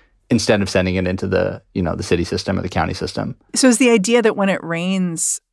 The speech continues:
Speaker 2: all the water in that parking lot will just flow to this pit and create a little lake?
Speaker 1: Yep. Yeah, that's right. Yeah. And, uh, and then it gets held in that,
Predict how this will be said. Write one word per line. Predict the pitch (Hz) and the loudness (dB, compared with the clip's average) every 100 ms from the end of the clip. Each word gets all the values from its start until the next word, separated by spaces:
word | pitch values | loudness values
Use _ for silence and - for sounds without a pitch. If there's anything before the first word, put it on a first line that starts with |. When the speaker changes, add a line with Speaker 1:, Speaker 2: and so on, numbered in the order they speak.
| _ _ _ - | _ _ _ -4
Speaker 2:
all | 180 190 | 0 2
the | |
water | 170 170 170 175 165 156 - | 2 2 2 2 0 -2 -6
in | - 165 | -10 -4
that | 160 180 | -2 -4
parking | - 165 - 165 | -4 -4 -4 -4
lot | 156 151 | -2 -4
will | 156 | -6
just | 147 143 | -10 -12
flow | - - 156 165 | -16 -6 -2 -2
to | 165 | -2
this | 151 - | -4 -8
pit | - 175 202 | -6 -4 -4
and | 175 | -6
create | 170 165 165 | -6 -4 -4
a | |
little | 165 165 151 | -4 -4 -4
lake? | 151 185 - - - _ _ _ - | -4 -6 -8 -18 -20 _ _ _ -2
Speaker 1:
Yep. | 104 - _ _ _ - | -2 -2 _ _ _ -2
Yeah, | 104 - - | -2 -2 -4
that's | 95 - | -6 0
right. | 101 90 - | 0 0 -2
Yeah. | 90 82 - _ - | -2 -2 -6 _ -2
And, | 101 95 | 0 2
uh, | 92 95 | 2 2
and | 92 | 0
then | 95 | -2
it | 98 | -2
gets | 101 | -2
held | - 104 104 | 0 0 2
in | 101 | 0
that, | 95 98 | 0 -2